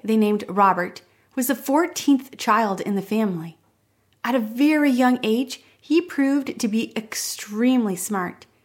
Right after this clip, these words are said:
At age eight, he was sent to school, Eton College. At Eton, his teachers quickly recognized Robert was smarter than the other students. When Robert was only thirteen years old,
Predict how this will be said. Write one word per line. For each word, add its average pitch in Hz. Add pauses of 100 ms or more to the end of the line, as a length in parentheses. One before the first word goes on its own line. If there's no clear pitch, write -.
(580)
At 226
age 269
eight, 277
he -
was 294
sent 233
to 240
school, 220 (160)
Eton 233
College. 180 (720)
At 214
Eton, 220 (100)
his 277
teachers 294 (100)
quickly 320
recognized 208
Robert 233
was 294
smarter 226
than 214
the 208
other 214
students. 214 (1300)
When 269
Robert 285
was 262
only 262
thirteen 302
years 285
old, 214